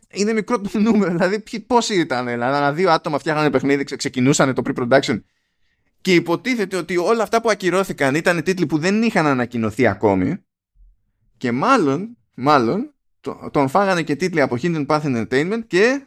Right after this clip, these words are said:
Wink Wink, Other Side En-, Entertainment. Δεν θα μπορέσει αυτός ο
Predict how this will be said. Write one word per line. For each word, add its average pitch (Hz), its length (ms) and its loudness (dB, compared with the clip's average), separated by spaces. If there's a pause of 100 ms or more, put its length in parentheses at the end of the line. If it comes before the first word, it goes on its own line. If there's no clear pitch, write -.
(120)
Wink 190 200 -2
Wink, 190 420 -4
Other 175 280 2
Side 165 400 -2 (100)
En-, 156 120 2
Entertainment. 104 540 0 (240)
Δεν 175 240 0
θα 160 240 -2
μπορέσει 123 680 0
αυτός 170 300 -2
ο 160 40 2